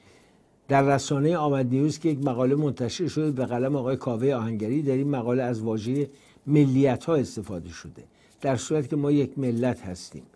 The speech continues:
به نام ملت ایران با تنوع زبانی و قومی.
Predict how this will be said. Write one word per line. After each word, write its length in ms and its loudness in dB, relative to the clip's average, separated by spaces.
به 100 0
نام 280 2
ملت 480 0
ایران 400 -2
با 120 -2
تنوع 520 -4
زبانی 500 -4
و 80 -2
قومی. 380 -8